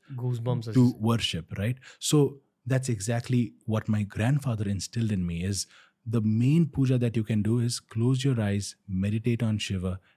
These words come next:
Speaker 2: and the puja happens there and there. And to get to this level of spirituality or awakening, use tools like Rudraksha. That's simple.
Speaker 1: One has to truly experience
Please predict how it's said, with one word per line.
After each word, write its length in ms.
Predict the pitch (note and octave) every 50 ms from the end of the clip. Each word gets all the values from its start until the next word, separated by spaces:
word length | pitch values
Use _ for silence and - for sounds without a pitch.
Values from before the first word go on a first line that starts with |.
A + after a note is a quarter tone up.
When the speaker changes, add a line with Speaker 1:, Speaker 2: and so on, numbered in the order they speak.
| _
Speaker 2:
and 100 | - F#2
the 80 | F2 F2
puja 320 | - - F#2 F#2+ E2+ F#2
happens 400 | F#2 E2+ E2+ E2 - F2 E2+ D#2+ E2
there 240 | E2+ F2 G2 F#2+ F2+
and 220 | F2+ F2 E2 D#2+
there. 200 | E2 - - - - _ _ _ - - - _
And 220 | - B2 A#2 G2+ - _ _ _ _
to 240 | - C3+ B2+ A#2 - - - _
get 240 | - D#3+ E3+ E3 - - _ _ -
to 120 | E3 D3+
this 540 | B2+ A2+ G#2+ - C#3 D#3 D#3 - - - -
level 420 | B2 A#2+ A#2+ B2 A#2+ C3 C3+ B2+
of 120 | B2 A#2+ -
spirituality 800 | - - - B2 B2 A#2 - - A#2 A#2 A#2 A#2+ A#2 - C3+
or 140 | B2 G#2+ G#2+
awakening, 600 | G2+ F#2+ G2 G2+ G#2+ G#2+ - B2 B2 C3+ C3+ B2+ - - - _ _
use 240 | - A2 A2+ A2 G#2
tools 300 | - - A2 G#2 G2 G#2
like 140 | A2 G#2+ -
Rudraksha. 500 | - A#2 G#2+ A#2+ B2+ B2+ B2+ - - G2+ - _ _ _
That's 180 | - G2 - -
simple. 340 | - B2 A#2+ A#2 A2 G2+ - _ _ _ _ _ _ _ _ _ _ _ _ _ _ _ _ _ _ _ _ _
Speaker 1:
One 360 | - B2 A#2+ B2+ C3+ D3+ E3
has 200 | D3+ D3 C#3 B2+
to 120 | - D#3 D3+
truly 480 | D3 C#3+ C#3+ C3 C3+ C#3+ E3 - - _
experience 1160 | - B2+ B2+ - - - _ D3+ D3 C#3 C#3 C3+ D3 D3+ D3+ D3+ D#3 D3+ D3 C3+ - - -